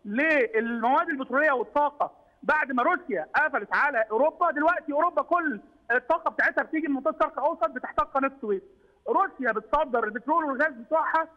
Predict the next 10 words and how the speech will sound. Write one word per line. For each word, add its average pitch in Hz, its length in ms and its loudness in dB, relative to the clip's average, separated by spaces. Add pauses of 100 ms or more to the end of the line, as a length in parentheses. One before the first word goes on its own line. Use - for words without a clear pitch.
(200)
للصين 294 420 -2
والهند 302 380 2
عن 247 160 2
طريق 302 260 -2
قناه 285 240 0
السويس. 214 260 -2 (520)
زاد، 311 360 0 (420)
آه، 240 40 2 (140)
ال-، 240 260 -2
ال-، 240 180 -2